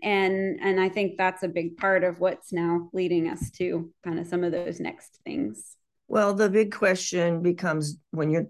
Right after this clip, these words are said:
Speaker 2: talking about all this, day care s-, or day centers, respite houses, all these things, it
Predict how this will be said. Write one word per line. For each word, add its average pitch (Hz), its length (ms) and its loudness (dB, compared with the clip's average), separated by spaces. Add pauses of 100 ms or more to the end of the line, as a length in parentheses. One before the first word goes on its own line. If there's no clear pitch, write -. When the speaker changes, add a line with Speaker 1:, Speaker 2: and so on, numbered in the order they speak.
(120)
Speaker 2:
talking 175 300 2
about 156 220 4
all 160 200 4
this, 165 380 4
day 160 440 0 (400)
care 156 240 0
s-, - 160 0
or 139 140 6
day 165 260 4
centers, 151 680 2 (460)
respite 160 400 4
houses, 151 800 2 (180)
all 165 200 4
these 165 260 4
things, 156 720 2 (400)
it 147 320 4